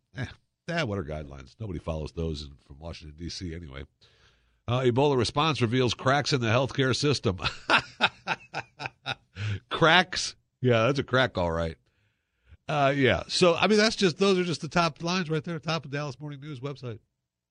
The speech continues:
That would be dallas news dot com.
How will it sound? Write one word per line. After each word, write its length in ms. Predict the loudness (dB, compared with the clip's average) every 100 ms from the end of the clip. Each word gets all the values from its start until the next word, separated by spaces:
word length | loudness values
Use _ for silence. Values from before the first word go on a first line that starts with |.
| _ _ _ _ -8
That 80 |
would 100 | -4
be 120 | -4 -4
dallas 420 | -4 -6 -12 -16 _
news 240 | -6 -6 -4
dot 240 | -6 -6
com. 320 | -8 -10 -12